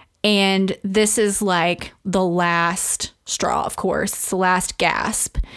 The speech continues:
But even though this horrible thing has happened, these people have decided to band together and face the end together. And I really love that. I do really love that. Uh, and the, uh,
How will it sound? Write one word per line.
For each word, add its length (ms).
But 100
even 220
though 100
this 180
horrible 520
thing 220
has 120
happened, 800
these 300
people 560
have 240
decided 800
to 140
band 580
together 580
and 180
face 380
the 200
end 500
together. 680
And 100
I 220
really 240
love 300
that. 360
I 100
do 220
really 200
love 280
that. 280
Uh, 360
and 260
the, 300
uh, 320